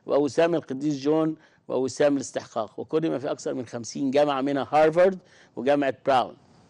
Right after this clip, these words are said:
أشهر أقوال من نيلسون مانديلا: "يبدو دومًا الأمر مستحيلًا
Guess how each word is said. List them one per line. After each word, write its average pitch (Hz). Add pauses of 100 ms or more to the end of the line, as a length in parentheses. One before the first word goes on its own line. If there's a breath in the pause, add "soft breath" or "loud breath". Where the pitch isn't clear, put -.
(1040 loud breath)
أشهر 180
أقوال 165
من 156
نيلسون 160
مانديلا: 156
"يبدو 170
دومًا 180
الأمر 170
مستحيلًا 139